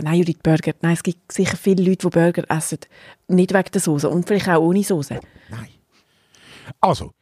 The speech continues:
Speaker 1: Also,
Speaker 2: jetzt müssen
Speaker 1: dumm,
Speaker 2: wir
Speaker 1: ich stimme dir eigentlich zu dreihundert Prozent zu.
Speaker 2: <laughs> Ja, das ist schon gedacht. Ich hab, ich hab gedacht, das ist deine Nummer eins. Aber jetzt müssen wir schnell ein bisschen ausgrenzen.
Speaker 1: Ja,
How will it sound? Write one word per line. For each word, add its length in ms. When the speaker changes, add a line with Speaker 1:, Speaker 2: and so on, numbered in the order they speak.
Speaker 1:
Also, 140
Speaker 2:
jetzt 140
müssen 120
Speaker 1:
dumm, 100
Speaker 2:
wir 60
Speaker 1:
ich 80
stimme 260
dir 160
eigentlich 280
zu 120
dreihundert 400
Prozent 460
zu. 60
Speaker 2:
<laughs> 440
Ja, 140
das 80
ist 40
schon 80
gedacht. 340
Ich 80
hab, 120
ich 160
hab 100
gedacht, 220
das 80
ist 120
deine 160
Nummer 240
eins. 140
Aber 360
jetzt 160
müssen 140
wir 60
schnell 200
ein 60
bisschen 200
ausgrenzen. 500
Speaker 1:
Ja, 80